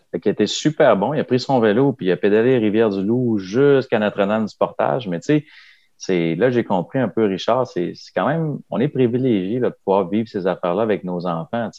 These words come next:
sais. Puis, tu sais, mon fils était super content, on a jasé un peu ensemble, puis tout ça. Puis là, finalement, sa maman est venue le rechercher, puis elle,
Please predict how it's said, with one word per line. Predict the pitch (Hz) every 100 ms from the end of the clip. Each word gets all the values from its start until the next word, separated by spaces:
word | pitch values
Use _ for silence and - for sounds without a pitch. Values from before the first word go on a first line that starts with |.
| 123
sais. | 123 - _ _
Puis, | -
tu | _
sais, | -
mon | 110 82
fils | - 110
était | -
super | 85 - 110 107
content, | 92 82 110 113 110
on | 101
a |
jasé | 90 90 87
un | 101 92
peu | - 107
ensemble, | 90 87 104 104 101
puis |
tout | -
ça. | - 104
Puis | -
là, | 87
finalement, | - 90 95
sa | 95
maman | 85 87
est | 101
venue | 92
le | 95
rechercher, | 95 - 85 - 104 107
puis | -
elle, | 85 85 -